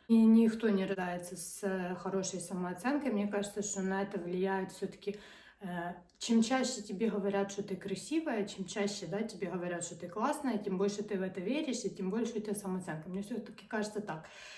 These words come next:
Или меня дома там хвалили, говорили, что я красавица. Такого не было. То, что я симпатичная, типа, мне говорили, что да, ну, типа, волосы красивые, какие-то такие, знаете,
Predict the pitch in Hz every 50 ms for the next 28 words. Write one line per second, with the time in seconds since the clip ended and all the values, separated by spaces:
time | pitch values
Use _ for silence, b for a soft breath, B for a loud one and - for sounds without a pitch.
0 | B B B B B B B - 240 247 254 254 294 277 277 269 269 277 269 254
1 | 220 294 311 339 359 349 330 294 254 233 220 202 196 196 190 185 - 180 180 180
2 | - - 190 190 180 196 190 190 196 170 170 185 180 175 180 180 - - 185 175
3 | 175 170 - 165 165 - 190 175 165 165 165 - - 175 170 B B B B B
4 | _ - 190 - - 233 240 247 285 285 262 233 208 175 170 165 156 156 170 165
5 | 165 165 165 - 214 220 220 - 254 247 254 247 - 262 247 240 254 247 - -
6 | 311 320 320 - - 302 269 240 226 - 226 - 233 220 214 220 220 220 208 220
7 | 202 214 208 220 220 208 196 196 - - 190 151 156 156 170 226 247 - - -
8 | - 156 156 156 - 247 277 302 320 294 269 - - 226 220 226 202 202 - -
9 | 214 196 185 185 180 - 196 185 180 165 - - - - 196 190 180 170 170 170
10 | 175 180 175 175 202 B